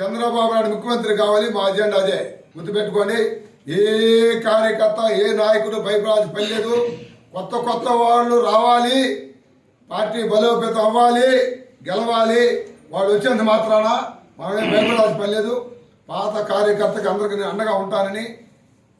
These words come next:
మీ అందరికీ భరోసా ఇస్తున్నాను. ఎవరు భయపడాల్సిన పని లేదు. తొందరలోనే బాబు గారు నిర్ణయిస్తారు.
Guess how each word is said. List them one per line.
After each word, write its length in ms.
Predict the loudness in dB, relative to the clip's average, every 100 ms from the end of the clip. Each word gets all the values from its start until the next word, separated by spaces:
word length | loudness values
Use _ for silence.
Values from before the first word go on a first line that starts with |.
| _
మీ 60 | -14
అందరికీ 320 | -8 -6 -4
భరోసా 440 | 0 2 2 2 0
ఇస్తున్నాను. 560 | -2 -2 -2 -2 -6 -12 -20 _ _ _ -8
ఎవరు 240 | -2 -2
భయపడాల్సిన 520 | 0 2 2 2 2
పని 160 | -2 -2
లేదు. 440 | -2 -4 -6 -10 -18 _ -14
తొందరలోనే 680 | -10 -4 -2 0 0 -2 -2
బాబు 300 | 0 2 2
గారు 220 | 2 2
నిర్ణయిస్తారు. 880 | 0 -2 0 0 0 -2 -2 -4 -10